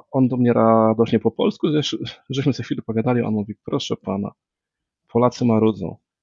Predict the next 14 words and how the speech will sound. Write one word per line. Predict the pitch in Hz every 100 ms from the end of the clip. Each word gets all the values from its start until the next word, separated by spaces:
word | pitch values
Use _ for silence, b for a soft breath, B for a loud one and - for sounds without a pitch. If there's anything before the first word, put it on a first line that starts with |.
| _
ja | 135
mieszkam | 143 120 - 117
tutaj, | 113 - - - - _ _ _ -
za | 98 123 131 _
komórkę | - 135 135 - 135
płacę | - 117 110 117 113
co | - 127
najmniej | 117 113 104
pięć | 113 104
razy | 104 98
tyle, | - 92
co | -
w | 92
Polsce. | _ - - -